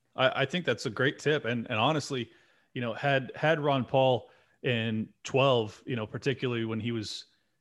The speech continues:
he was such a, uh, just unbelievable source of, of hope and had such a, a youthful following, uh, he,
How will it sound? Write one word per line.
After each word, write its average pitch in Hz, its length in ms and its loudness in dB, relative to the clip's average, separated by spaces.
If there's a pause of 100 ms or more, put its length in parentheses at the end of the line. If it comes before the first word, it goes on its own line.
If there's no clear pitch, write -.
he 135 120 -6
was 113 140 -8
such 127 300 -2
a, 107 260 0
uh, 95 320 -4 (1200)
just - 260 -10 (560)
unbelievable 110 960 2
source 113 440 -4
of, 98 360 -6
of 110 120 -10
hope 131 400 -2
and 110 160 -6
had 98 240 -4
such - 280 -2
a, 98 200 -4 (360)
a 127 40 -6
youthful 110 600 -4
following, 110 580 0 (480)
uh, 92 380 -2 (180)
he, - 340 -6